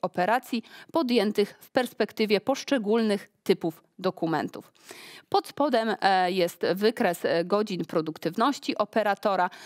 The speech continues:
przed-, wykres, który przedstawia trend liczby wystawianych i modyfikowanych dokumentów. Następnie łączna liczba, e, operacji operatora, czyli,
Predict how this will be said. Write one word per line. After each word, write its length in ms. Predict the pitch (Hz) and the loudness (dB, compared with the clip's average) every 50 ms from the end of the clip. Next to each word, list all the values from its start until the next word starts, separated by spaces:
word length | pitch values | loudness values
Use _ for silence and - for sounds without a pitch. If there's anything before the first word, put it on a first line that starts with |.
| - - - | -20 -18 -8
przed-, 420 | - - 226 214 - - - 190 185 | -2 -2 -2 -2 -2 -2 -2 -2 0
wykres, 420 | 180 233 269 262 - 196 180 - | 0 0 0 0 0 -2 -2 -4
który 280 | - - - 180 180 170 | -6 -6 -4 -2 -2 -2
przedstawia 640 | - - 208 - - - - 220 214 214 202 185 | -2 -4 -4 -4 -2 0 0 2 2 2 0 -2
trend 380 | 185 - - 269 277 302 285 - | -4 -2 -2 2 2 2 2 0
liczby 360 | 196 202 214 208 208 196 202 | -2 -4 -4 -2 0 0 0
wystawianych 920 | 190 202 233 - - - 226 208 208 175 170 175 180 175 175 - - - | 0 0 -2 0 0 -2 0 2 2 0 0 0 0 -2 -4 -6 -8 -6
i 120 | 226 214 - - - - - | -6 -6 -6 -8 -14 -12 -4
modyfikowanych 1160 | - 208 226 247 262 240 240 208 - - 196 - - 170 165 175 170 175 170 165 165 170 - - _ _ | 0 0 2 2 2 0 -2 -2 -4 -6 -8 -4 -4 -2 0 2 2 2 2 0 -2 -4 -6 -12 _ _
dokumentów. 800 | - 170 180 160 - - 175 175 156 147 - - - - - _ _ _ _ - - - - - - - - | -4 -2 -2 -2 0 -2 -2 0 0 0 -2 -6 -10 -16 -20 _ _ _ _ -20 -20 -20 -20 -20 -16 -6 -2
Następnie 720 | 208 208 208 - - - 403 392 359 - 277 269 202 - | 0 0 0 0 0 2 2 2 4 4 4 4 4 2
łączna 440 | - 233 254 262 262 - - 233 190 | 2 0 2 2 0 0 0 0 0
liczba, 440 | 190 196 190 185 175 175 165 160 - - - | 0 0 -4 -2 -2 0 -2 -2 -4 -6 -4
e, 340 | - 180 180 170 170 165 160 - - | -2 -2 0 0 0 0 0 -2 -4
operacji 580 | 180 - - 175 190 254 311 - - 294 - | -4 -2 0 0 2 0 0 0 -2 -2 -2
operatora, 640 | - 214 - - 226 214 202 - - 202 190 180 185 | -2 -2 -2 -2 0 0 -2 0 -2 0 0 0 -2
czyli, 220 | - - 302 311 | -2 0 2 2